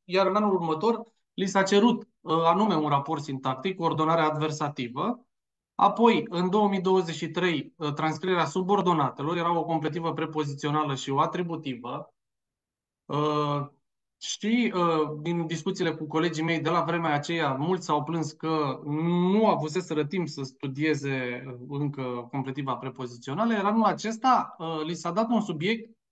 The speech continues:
care, din punctul meu de vedere, ar fi puțin complicat și la vară, dacă ar pica, o subordonată, cum pudresc plăcintele, uh, să fie o dată completivă directă și a doua oară, uh, atributivă.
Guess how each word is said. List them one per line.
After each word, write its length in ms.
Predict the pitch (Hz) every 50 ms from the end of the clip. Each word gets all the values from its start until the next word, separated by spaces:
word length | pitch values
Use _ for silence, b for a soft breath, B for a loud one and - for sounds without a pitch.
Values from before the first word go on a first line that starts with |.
| _ _
care, 200 | - 170 165 165
din 140 | 156 165 165
punctul 240 | 160 196 208 190 190
meu 100 | 190 185
de 100 | 175 180
vedere, 300 | 160 180 170 202 208 202
ar 120 | 190 -
fi 140 | - 202 196
puțin 300 | - 190 185 190 196 190
complicat 520 | 185 180 180 180 180 185 180 196 190 185
și 100 | - -
la 120 | 180 180 170
vară, 300 | 165 175 233 - 131 123
dacă 160 | 123 123 123
ar 80 | 135 127
pica, 500 | - 139 123 127 143 170 202 - B B B B B B _ _ _ _ _ _ _ _
o 200 | - - 175 226
subordonată, 840 | 233 240 254 233 254 226 196 175 180 170 156 143 135 - 160 180
cum 260 | 175 - 196 202 208 208
pudresc 480 | 208 165 156 160 175 185 - - -
plăcintele, 840 | - 151 147 147 143 - 151 135 123 123 135 151 190 220 233 233 226 226
uh, 140 | 180 165 165
să 180 | 156 - 180
fie 240 | 160 - 214 214 202
o 140 | 180 170 175
dată 260 | 175 196 190 190 185
completivă 500 | 147 160 151 147 151 147 151 156 147 151
directă 340 | 135 139 160 190 190 - 175
și 120 | 170 -
a 60 | 160
doua 200 | 160 160 165 156
oară, 460 | 151 151 156 151 147 143 143 135 131 -
uh, 520 | - 135 135 135 131 131 131 127 135 139 127 123 _ -
atributivă. 640 | 147 143 135 - 143 139 131 131 131 135 127 -